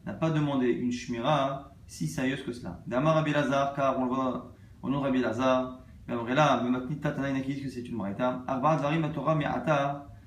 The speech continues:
B'Shmiratan. Il y a quatre choses sur lesquelles la Torah a abaissé le niveau de Shmira, de protection, de surveillance. Veloen, Bor, Ve'esh, Shen, Ve'regel. Le puits, le feu,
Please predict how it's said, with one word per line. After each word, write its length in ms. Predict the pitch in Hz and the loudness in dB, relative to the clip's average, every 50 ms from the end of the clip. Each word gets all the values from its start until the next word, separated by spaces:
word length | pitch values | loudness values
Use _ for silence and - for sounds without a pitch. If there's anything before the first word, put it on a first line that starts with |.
| - - - - | -20 -18 -10 -6
B'Shmiratan. 540 | 135 123 123 - 139 127 123 120 120 117 113 | -6 -4 -4 -2 -2 -2 -2 -2 -2 -4 -2
Il 80 | 120 | -2
y 40 | 123 | 0
a 60 | 123 | 0
quatre 320 | 123 - 180 175 - 165 156 | 0 0 -2 -2 -2 -2 -2
choses 440 | 156 165 156 143 143 147 143 - - - - - - - - - - | 0 0 0 0 -2 -4 -6 -10 -12 -16 -20 -20 -20 -20 -20 -16 -10
sur 100 | - 123 | -8 -6
lesquelles 200 | 120 127 143 139 | -4 -2 -2 -2
la 80 | 135 | -2
Torah 400 | 131 123 120 123 135 135 135 131 - | -2 0 0 2 4 4 2 2 2
a 320 | 120 120 120 120 123 - | 2 2 2 2 2 0
abaissé 420 | 127 120 120 131 127 - - 156 143 | 0 0 2 0 0 0 -2 -2 0
le 80 | 131 | 0
niveau 240 | 127 123 120 120 123 | 2 2 2 2 0
de 80 | 123 123 | 0 -2
Shmira, 380 | 120 - - 120 117 120 127 | -2 -2 -4 -4 -2 -2 0
de 60 | 123 120 | -2 -2
protection, 720 | 113 - - - - - - - 127 127 131 127 127 - - - - - - - | -2 -4 -8 -8 -10 -10 -6 -4 -2 -2 -2 -2 -4 -10 -16 -20 -20 -18 -14 -12
de 40 | |
surveillance. 420 | 113 - 139 127 123 120 117 110 110 | -8 -4 -2 0 0 0 0 -2 -2
Veloen, 420 | 127 131 131 127 123 120 107 98 | 0 0 0 0 0 0 0 0
Bor, 480 | - 139 143 127 120 - - - - - 95 | 0 2 2 2 2 2 0 -6 -10 -10 -10
Ve'esh, 720 | 98 - - - 85 90 82 - - - - - - - - - - - | -8 -8 -4 -2 0 0 0 -2 -4 -10 -12 -14 -18 -20 -20 -20 -20 -18
Shen, 420 | - - - - 139 139 139 143 - - - | -14 -10 -6 -4 -2 -2 -2 -4 -6 -8 -8
Ve'regel. 580 | 107 101 113 110 113 120 104 104 101 95 95 - | -8 -6 -4 -2 -2 -2 -2 -2 -4 -6 -6 -6
Le 140 | - 107 98 | -6 -6 -6
puits, 420 | - - 175 180 190 196 - - - | -4 0 2 2 2 2 0 -4 -8
le 140 | 120 113 113 | -6 -4 -4
feu, 440 | 110 - 156 156 160 185 - - | -4 -2 0 0 0 0 -2 -6